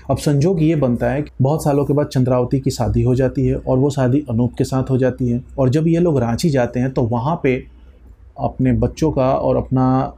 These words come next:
कपड़ा सिलवाने के लिए अनूप जब किसी, अ, रांची के बड़े दर्जी के पास जाता है, जो वहाँ का सबसे प्रख्यात, अ, दर्जी हो चुका होता है, तो वह प्रभुनाथ ही होता है।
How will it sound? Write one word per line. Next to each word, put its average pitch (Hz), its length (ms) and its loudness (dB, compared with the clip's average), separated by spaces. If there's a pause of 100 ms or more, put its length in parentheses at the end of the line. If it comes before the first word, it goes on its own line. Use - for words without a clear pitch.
(100)
कपड़ा 135 240 0
सिलवाने 123 460 0
के 123 100 -2
लिए 120 140 2
अनूप 123 420 0
जब 120 200 0
किसी, 123 320 -2 (440)
अ, 113 60 0 (500)
रांची 120 320 0
के 127 80 0
बड़े 120 300 0
दर्जी 120 320 0
के 131 100 0
पास 117 240 -2
जाता 117 300 -2
है, 113 220 -6 (180)
जो 135 160 2
वहाँ 135 260 0
का 151 80 0
सबसे - 320 -4
प्रख्यात, 135 640 -2
अ, 123 560 -4
दर्जी 123 500 2 (520)
हो 151 120 2
चुका 120 240 -2
होता 113 280 -4
है, 123 180 -2 (460)
तो 139 80 2
वह 143 160 0
प्रभुनाथ 117 580 -2
ही 117 40 0
होता 110 340 -6
है। - 160 -18